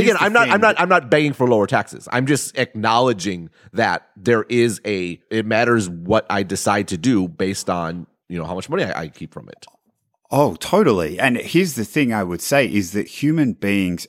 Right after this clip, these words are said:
Speaker 2: are very finely attuned to making exactly this kind of calculus. Like, the people are very good at looking around and saying, "Oh, how, who else is getting ahead? How can I best get ahead?" Like, we are,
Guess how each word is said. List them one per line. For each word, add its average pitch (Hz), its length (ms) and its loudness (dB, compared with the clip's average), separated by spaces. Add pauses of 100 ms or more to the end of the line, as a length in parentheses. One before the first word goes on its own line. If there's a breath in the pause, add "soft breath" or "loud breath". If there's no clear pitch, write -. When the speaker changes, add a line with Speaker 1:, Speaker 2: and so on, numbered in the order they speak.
Speaker 2:
are 85 280 -2 (200)
very 110 540 2
finely 95 560 0
attuned 98 520 0
to 92 320 -4
making 107 400 0
exactly 101 460 -2
this 90 160 -4
kind 92 240 -6
of 95 80 -10
calculus. - 680 -8
Like, 104 320 0 (320 loud breath)
the 107 120 -8
people 170 500 0
are 110 160 2
very 113 400 0
good 120 260 0
at 98 120 0
looking 117 340 0
around 104 380 0
and 87 100 -8
saying, 92 520 -4 (300 soft breath)
"Oh, 90 560 2
how, 107 380 -6 (100)
who 147 180 2
else 151 220 2
is 127 120 -4
getting 113 360 2
ahead? 98 380 -4
How 117 200 2
can 120 180 -4
I 110 120 0
best 107 320 -4
get 110 120 0
ahead?" 113 340 -2
Like, 95 240 -4
we 120 240 -2
are, 104 260 0